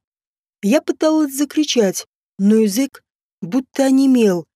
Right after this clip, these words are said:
и вместо крика из горла вырвался лишь жалкий писк. Повалив меня на кровать, парень придавил меня всем своим телом и принялся поднимать юбку платья.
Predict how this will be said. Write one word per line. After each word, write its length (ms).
и 140
вместо 460
крика 400
из 120
горла 400
вырвался 680
лишь 240
жалкий 520
писк. 460
Повалив 500
меня 220
на 140
кровать, 540
парень 380
придавил 500
меня 380
всем 300
своим 320
телом 500
и 100
принялся 560
поднимать 640
юбку 420
платья. 600